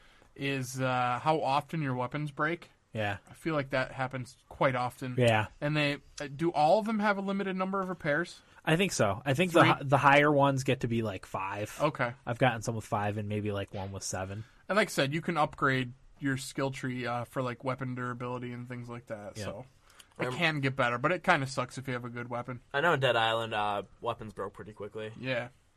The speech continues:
Speaker 1: So.
Speaker 2: Do you remember if in Dead Li-, Dead Island they had the separate skill trees, or if it was just one with one,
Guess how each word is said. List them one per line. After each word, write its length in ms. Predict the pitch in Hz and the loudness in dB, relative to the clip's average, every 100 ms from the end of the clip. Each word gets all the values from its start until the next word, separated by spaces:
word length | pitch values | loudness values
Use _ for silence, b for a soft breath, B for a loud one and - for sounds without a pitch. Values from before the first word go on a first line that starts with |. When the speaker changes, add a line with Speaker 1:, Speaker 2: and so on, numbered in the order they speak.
| _ _ _ _ _ _ | _ _ _ _ _ _
Speaker 1:
So. 100 | - - _ _ b b b b b - | -20 -20 _ _ b b b b b -4
Speaker 2:
Do 100 | 147 | 2
you 40 | |
remember 220 | 196 254 262 | 6 8 6
if 100 | 233 | 4
in 120 | 196 | 4
Dead 180 | 185 156 | 4 4
Li-, 220 | 156 147 | 0 0
Dead 180 | 131 135 | 4 6
Island 280 | 135 143 143 | 8 6 2
they 60 | |
had 120 | 131 120 | 2 2
the 40 | |
separate 320 | 110 127 127 | 0 0 0
skill 220 | - 123 123 | -2 -2 0
trees, 280 | 131 131 | 2 2
or 40 | 120 | 0
if 100 | 113 | -4
it 60 | |
was 120 | 107 107 | -4 -4
just 220 | 101 - | -6 -6
one 340 | 104 101 101 | -6 -6 -6
with 140 | 98 - | -10 -8
one, 300 | 101 95 | -8 -8